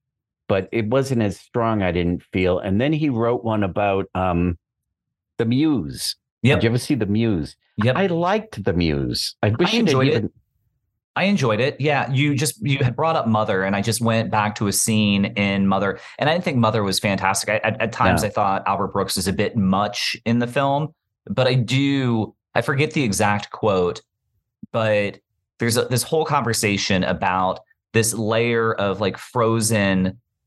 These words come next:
Speaker 2: crust on top of the ice cream that she had given a name, like, like, "Don't
Speaker 1: Yeah.
Speaker 2: like, take off, like, the, like, the permafrost." And it's like, you've given that, that thing a name.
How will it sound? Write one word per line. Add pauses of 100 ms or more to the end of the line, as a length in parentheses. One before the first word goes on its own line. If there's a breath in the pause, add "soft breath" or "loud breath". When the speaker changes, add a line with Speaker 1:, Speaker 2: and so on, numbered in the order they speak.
(160)
Speaker 2:
crust
on
top
of
the
ice
cream
that
she
had
given
a
name,
like, (300 loud breath)
like,
"Don't
Speaker 1:
Yeah.
Speaker 2:
like,
take
off,
like,
the,
like,
the
permafrost."
And
it's
like,
you've
given
that, (100)
that
thing
a
name.